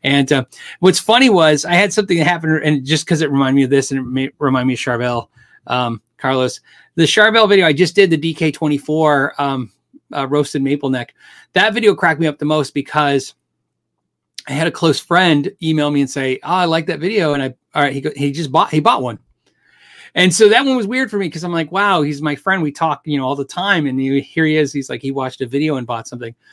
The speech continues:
But more importantly, um, I like that Charvel video <laughs> so much myself. I was watching it that I bought another Charvel. So I got another D K twenty-four. In fact, what's gonna happen is I'm gonna do another D K twenty-four,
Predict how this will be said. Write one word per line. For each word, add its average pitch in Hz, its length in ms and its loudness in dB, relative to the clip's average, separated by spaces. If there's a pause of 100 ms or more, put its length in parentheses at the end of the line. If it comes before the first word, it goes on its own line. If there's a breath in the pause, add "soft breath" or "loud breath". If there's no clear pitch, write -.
(220 loud breath)
But 180 140 2
more 262 240 8
importantly, 196 680 4 (380 soft breath)
um, 156 420 -2
I 202 180 2
like 247 200 2
that 214 140 -2
Charvel 202 480 0
video 190 240 0
<laughs> - 160 -6
so 196 160 2
much 175 240 -2 (100)
myself. 190 540 0
I 160 60 -2
was 156 160 -2
watching 160 400 0
it - 160 -12
that 151 120 -4
I 160 80 0
bought 160 300 0
another 143 280 -2
Charvel. 131 440 -6 (1040)
So 165 180 -2
I 165 240 0 (100)
got 190 220 2
another 165 260 -2
D 156 220 -10
K 151 300 -6 (120)
twenty-four. 175 600 2
In 160 180 -2
fact, 214 400 0
what's 170 140 -6
gonna 175 160 -6
happen 208 360 -2
is 160 280 -2
I'm 175 100 -6
gonna 214 180 -4
do 190 300 -6
another 185 400 -2
D 165 200 -8
K 165 200 -4
twenty-four, 151 720 -4